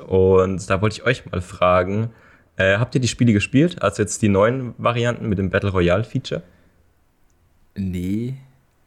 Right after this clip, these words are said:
Speaker 2: Ich, ich fand's auch so ein bisschen absurd, Tetris Battle Royale. Ich hatte so das Gefühl, alles, was, ähm, irgendwie kompetitiv ist, krieg ich jetzt den Bein am Battle Royale, damit es sich besser verkauft.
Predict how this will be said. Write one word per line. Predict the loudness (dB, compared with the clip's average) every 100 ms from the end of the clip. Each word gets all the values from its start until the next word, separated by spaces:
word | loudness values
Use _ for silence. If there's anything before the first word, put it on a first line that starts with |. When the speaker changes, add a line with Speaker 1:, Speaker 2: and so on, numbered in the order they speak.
| _ _
Speaker 2:
Ich, | -12 -12 -20
ich | -18 -8
fand's | -6 -4
auch | -4
so | -2
ein |
bisschen | -2 -4 -6
absurd, | -6 -6 -4 -4 -6
Tetris | -6 -4 -2 -6 -2
Battle | -2 0 0
Royale. | 2 2 2 2 2
Ich | 0
hatte | -2
so | -2
das | -4
Gefühl, | -6 -8 -6 -6
alles, | -4 -4 -4 -6 -4
was, | -4 -4 -8 -10 -10 -2
ähm, | 2 2 0 -2 _ -12 0
irgendwie | 2 2 -2
kompetitiv | -2 -2 0 -4 -4 -6 -6
ist, | -6 -6 -4
krieg | -6
ich | -4
jetzt | -6 -2
den | 0 2
Bein | 4 4 4
am | 4
Battle | 2 0 0
Royale, | 2 4 4
damit | 4 2 0
es |
sich | -4 -6
besser | -4 -4
verkauft. | -6 -6 -2 -2 -4 -8 -20